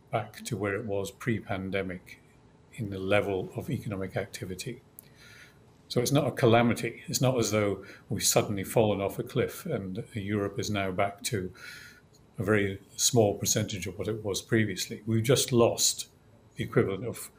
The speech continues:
f-, three or four years' growth, which you might have expected to have pushed it up a bit more. But you need to, need to be very careful with some of these comparisons for a different reason, which is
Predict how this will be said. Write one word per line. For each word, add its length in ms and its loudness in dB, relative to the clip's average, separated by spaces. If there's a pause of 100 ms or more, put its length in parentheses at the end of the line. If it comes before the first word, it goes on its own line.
(180)
f-, 140 -14 (140)
three 180 0
or 80 0
four 300 -2
years' 280 -4
growth, 540 -4 (840)
which 180 -6
you 80 -2
might 220 0
have 100 -6
expected 520 -6
to 180 -4
have 220 -6
pushed 240 -4
it 80 -6
up 160 -6
a 60 -2
bit 320 -6
more. 240 0 (880)
But 120 2
you 100 4
need 140 8
to, 80 0
need 220 2
to 40 -4
be 100 2
very 280 8
careful 320 4
with 100 0
some 140 2
of 20 0
these 160 0
comparisons 480 2
for 160 0
a 80 -2
different 380 2
reason, 400 -6
which 220 -4
is 220 -4